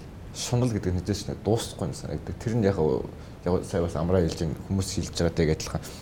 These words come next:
Хуучин байдаггүй байсан юм нь өөрт нь бий болцсон ч гэлээ. Ахаад нөгөө нэг хүсэл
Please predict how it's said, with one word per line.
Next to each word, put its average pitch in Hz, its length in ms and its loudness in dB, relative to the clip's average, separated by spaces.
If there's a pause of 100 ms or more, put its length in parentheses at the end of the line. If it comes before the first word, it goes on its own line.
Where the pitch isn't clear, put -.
(140)
Хуучин 147 400 8
байдаггүй 127 480 10
байсан 104 240 6
юм 95 160 6
нь - 20 -2 (540)
өөрт 120 320 4
нь - 60 -4
бий 120 180 8
болцсон - 400 -4
ч - 80 -8
гэлээ. 135 320 4 (400)
Ахаад 143 400 6
нөгөө 95 160 6
нэг 92 80 -2
хүсэл 123 400 2